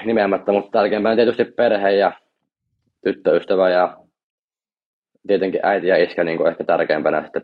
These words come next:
perheestä, että he on aina tukenut mua kaikesta, mitä mä teen.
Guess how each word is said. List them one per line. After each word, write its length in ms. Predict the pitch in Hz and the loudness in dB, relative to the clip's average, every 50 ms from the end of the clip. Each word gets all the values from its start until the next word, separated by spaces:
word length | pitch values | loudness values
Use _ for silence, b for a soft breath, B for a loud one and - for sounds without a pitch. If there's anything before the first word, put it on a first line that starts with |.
| - _ _ | -10 _ _
perheestä, 480 | - 85 - 85 80 78 76 - 78 | -4 -2 -2 -2 -4 -6 -4 -2 -2
että 120 | 78 - 82 | -2 0 0
he 60 | 80 | 0
on 100 | 80 80 | 2 2
aina 160 | 78 80 80 78 | 2 0 0 -2
tukenut 320 | 80 78 78 78 78 76 | -2 0 0 0 0 0
mua 160 | 76 78 78 | -2 -4 -2
kaikesta, 380 | - - 85 82 - - - 85 | 0 0 -2 -2 -2 -4 -4 -4
mitä 200 | 85 85 87 - | -4 -4 -6 -8
mä 100 | - 78 | -6 -4
teen. 280 | 85 82 73 71 - | -2 -2 -2 -4 -6